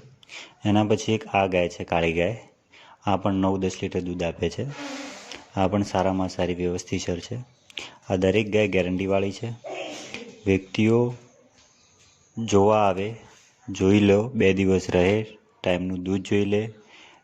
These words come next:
રહેવાની સગવડ ત્યાં કરી આપવામાં આવશે. જેને કોઈને લેવી હોય એને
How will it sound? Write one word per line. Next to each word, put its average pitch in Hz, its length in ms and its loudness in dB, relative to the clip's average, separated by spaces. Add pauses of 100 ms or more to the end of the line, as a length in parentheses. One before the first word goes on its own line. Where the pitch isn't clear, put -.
(100)
રહેવાની 90 400 2
સગવડ 101 400 -2
ત્યાં 95 220 -2
કરી 95 260 0
આપવામાં 98 400 -2
આવશે. 110 320 -6 (1000)
જેને 92 320 0
કોઈને 98 280 4
લેવી 90 280 -2
હોય 87 240 -2
એને 87 240 -4